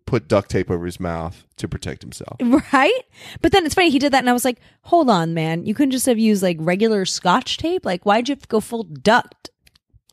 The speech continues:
Speaker 1: 'Cause that's, like, you go duct, once you go duct, you never go back, Chris.
Speaker 2: Just sounds painful.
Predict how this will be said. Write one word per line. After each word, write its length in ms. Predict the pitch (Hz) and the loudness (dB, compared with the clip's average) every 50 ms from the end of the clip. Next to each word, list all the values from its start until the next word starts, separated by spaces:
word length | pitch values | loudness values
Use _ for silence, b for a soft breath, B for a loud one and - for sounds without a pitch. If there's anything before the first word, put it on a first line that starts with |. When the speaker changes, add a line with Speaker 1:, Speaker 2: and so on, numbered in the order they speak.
| _ _ _ _ _ _ _ - | _ _ _ _ _ _ _ -8
Speaker 1:
'Cause 240 | - - 117 117 | -6 -6 -4 -2
that's, 360 | - 127 143 - - - - - _ - | -2 -2 -2 -2 -6 -10 -10 -8 _ -2
like, 280 | 120 117 - - - _ _ - | -2 -2 -2 -6 -20 _ _ -14
you 120 | - 135 | -8 -2
go 140 | 143 160 147 | 2 2 2
duct, 320 | 131 117 127 139 139 - - | 2 2 2 2 0 -2 -4
once 280 | 98 117 160 185 - - | -2 0 0 0 0 -2
you 60 | 196 | 0
go 140 | 190 165 131 | 2 2 2
duct, 280 | 123 147 165 147 - | 4 2 2 2 0
you 80 | 123 113 | 0 0
never 180 | 123 135 139 | 0 2 4
go 120 | 123 120 107 | 4 2 4
back, 360 | 90 120 147 143 98 - - | 4 2 0 0 -2 -8 -8
Chris. 300 | - - 95 98 123 165 | -4 -2 -2 0 0 -2
Speaker 2:
Just 160 | 277 269 - | -4 -4 -2
sounds 200 | 285 240 208 190 | -2 -2 -2 -4
painful. 640 | - - 185 185 170 160 - - - - - - | -6 -8 -8 -8 -8 -8 -12 -14 -14 -14 -14 -16